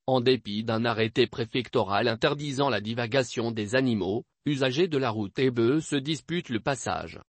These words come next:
Vivement l'application de cet arrêté pour éviter que d'autres familles ne soient endeuillées. Un camion de type ben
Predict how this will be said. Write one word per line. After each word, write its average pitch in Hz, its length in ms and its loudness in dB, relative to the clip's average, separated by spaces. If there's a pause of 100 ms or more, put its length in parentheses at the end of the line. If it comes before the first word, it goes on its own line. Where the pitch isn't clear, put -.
(360)
Vivement 151 500 0
l'application 127 720 0
de 107 120 2
cet 110 260 -2
arrêté 131 420 0
pour 135 220 2
éviter 127 500 -2
que 127 120 0
d'autres 117 440 2
familles 120 500 0
ne 123 120 -2
soient 139 340 0
endeuillées. 117 640 2
Un 113 100 -2
camion 107 520 -2
de 117 100 0
type 156 320 -4
ben 156 460 2